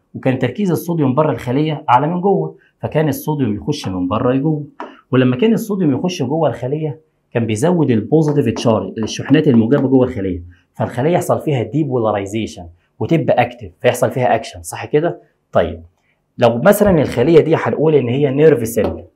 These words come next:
هنقول ان هي نيرف سيل. بص كده، انسى بقى خالص حكايه الريسبتور دي، تعالى بقى نرسم نيرف سيل،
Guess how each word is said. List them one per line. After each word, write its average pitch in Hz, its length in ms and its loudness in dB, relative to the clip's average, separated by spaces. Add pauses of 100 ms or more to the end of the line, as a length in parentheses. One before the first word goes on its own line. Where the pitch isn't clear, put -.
(1040)
هنقول 143 500 0
ان 107 160 -4
هي 147 640 0
نيرف 139 580 -2
سيل. 92 240 -6 (960)
بص 127 260 -8
كده، 135 320 -2 (960)
انسى 123 260 -4
بقى 113 140 0
خالص 117 260 -4
حكايه 117 260 -8
الريسبتور 107 440 -10
دي، 139 160 -8 (1040)
تعالى 104 220 -2
بقى 104 120 -4
نرسم 113 320 -4
نيرف 104 260 -6
سيل، 87 300 -12